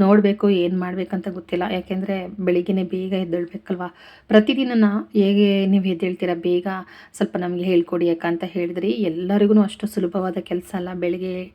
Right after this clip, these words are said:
ಬೇಗ ಹೇಳೋದು. ಮೊದಲನೇದಾಗಿ ನಮ್ಮಷ್ಟಕ್ಕೆ ನಾವು ಫಸ್ಟು ನಾವು ಅನ್ಕೊಬೇಕು, ಮನಸ್ಸು ಮಾಡಿದ್ರೆ ಮಾತ್ರ ದಾರಿ ಸಿಗೋದು, ಮನಸ್ಸಿದ್ರೆ ಮಾರ್ಗ ಅಂತಾರಲ್ಲ, ಹಾಗೆ ನಮ್ಮ ಮನ್ಸಲ್ಲಿ ನಾವು ಅನ್ಕೋಬೇಕು, ನಾವು ಬೆಳಿಗ್ಗೆ ಎದ್ದೇಳ್ಬೇಕು,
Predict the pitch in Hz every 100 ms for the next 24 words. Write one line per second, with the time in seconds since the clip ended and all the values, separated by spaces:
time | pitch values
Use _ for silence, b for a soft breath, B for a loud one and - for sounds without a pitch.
0 | 202 175 175 185 185 175 165 214 B B
1 | B B 208 196 214 226 220 220 240 220
2 | 180 196 220 240 226 233 220 226 208 208
3 | 208 190 - - 247 214 185 185 196 220
4 | 214 196 220 190 185 180 214 240 214 190
5 | 190 190 202 180 190 214 226 196 170 175
6 | 180 175 175 185 220 B B B 196 196
7 | 214 190 202 190 185 180 180 180 170 180
8 | 175 196 202 180 175 214 208 180 175 202
9 | 233 220 202 190 180 185 180 180 180 185
10 | 170 170 170 180 170 - 190 180 175 190
11 | 175